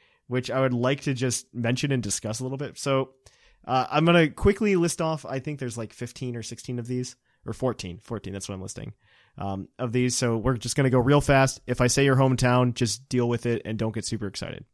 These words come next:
So, September fourteenth to sixteenth, Philadelphia. October sixth to seventh, Memphis. October twenty-sixth to twenty-eighth, Portland.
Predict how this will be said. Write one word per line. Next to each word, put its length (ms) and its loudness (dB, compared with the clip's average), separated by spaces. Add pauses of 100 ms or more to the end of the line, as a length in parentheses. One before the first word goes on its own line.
(360)
So, 400 4 (260)
September 460 4
fourteenth 420 4
to 80 0
sixteenth, 580 0 (200)
Philadelphia. 880 2 (300)
October 480 2
sixth 300 0
to 60 -2
seventh, 420 0
Memphis. 460 -4
October 380 0
twenty-sixth 540 -2
to 40 -10
twenty-eighth, 560 -2
Portland. 540 -4